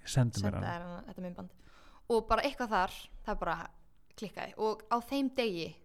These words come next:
Speaker 2: þá tók ég bara ákvörðun bara, ég borga ekki dýr aftur.
Speaker 1: What?
Speaker 2: Mhm, og það er alveg margir, þú veist, ég samt þarna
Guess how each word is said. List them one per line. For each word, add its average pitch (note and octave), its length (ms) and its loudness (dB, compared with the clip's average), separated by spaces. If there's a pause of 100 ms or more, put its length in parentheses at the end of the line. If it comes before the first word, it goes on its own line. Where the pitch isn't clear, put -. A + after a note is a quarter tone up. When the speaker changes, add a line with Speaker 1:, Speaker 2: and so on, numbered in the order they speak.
(120)
Speaker 2:
þá G#3+ 80 -4
tók A3 160 0
ég G3 60 -6
bara F#3+ 120 -2
ákvörðun E3+ 240 -10
bara, F3 200 -8 (840)
ég F#3 160 -10 (160)
borga F3 160 -10
ekki F#3 120 -14
dýr F#3 40 -14
aftur. - 200 -16 (540)
Speaker 1:
What? C#4 560 8
Speaker 2:
Mhm, A3+ 380 4
og A3 80 0
það A3+ 100 -4
er B3+ 60 8
alveg A#3+ 140 6
margir, C4 260 4
þú A#3 80 0
veist, - 80 -8
ég B3+ 160 4 (240)
samt A#3 200 -4
þarna A3+ 440 6